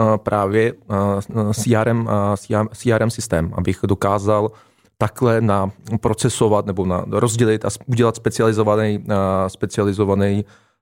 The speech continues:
eh, proces, takhle rozdělený, aby každý ten obchodník nebo t-, každá ta část věděla, co mají dělat.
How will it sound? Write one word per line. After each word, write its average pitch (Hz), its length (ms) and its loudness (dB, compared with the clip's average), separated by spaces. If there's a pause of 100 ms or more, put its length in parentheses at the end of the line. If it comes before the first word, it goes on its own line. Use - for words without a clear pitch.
(140)
eh, 92 40 2 (720)
proces, 123 600 -2
takhle 117 260 0
rozdělený, 110 500 2
aby 104 140 -4
každý 131 340 0
ten 120 160 -2
obchodník 117 520 0
nebo 107 160 0
t-, - 60 -6
každá 120 300 2
ta 120 120 0
část 110 280 -2
věděla, 110 260 0
co 117 100 -4
mají 110 160 2
dělat. 87 220 0